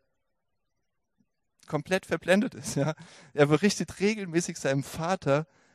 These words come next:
was seine Brüder so verbocken, was sie falsch machen. Ihr kennt das vielleicht von,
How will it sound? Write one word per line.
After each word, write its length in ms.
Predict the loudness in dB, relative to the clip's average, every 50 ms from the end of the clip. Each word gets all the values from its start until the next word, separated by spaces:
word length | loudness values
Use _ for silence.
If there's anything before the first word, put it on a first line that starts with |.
| _ _ -10
was 200 | -6 -6 -4 -2
seine 220 | -2 -2 -2 -4
Brüder 360 | -6 -10 -12 -4 -4 -4 -4
so 120 | -4 -6 -12
verbocken, 560 | -10 -10 -8 -8 -8 -12 -12 -14 -16 -18 -12 -12
was 140 | -12 -10
sie 80 | -10 -12
falsch 380 | -12 -12 -10 -10 -10 -10 -10 -12
machen. 300 | -12 -14 -16 -20 -20 -20 _
Ihr 100 | -18 -14
kennt 200 | -6 -4 -4 -4
das 100 | -4 -6
vielleicht 280 | -6 -4 -4 -4 -4 -6
von, 240 | -10 -12 -12 -12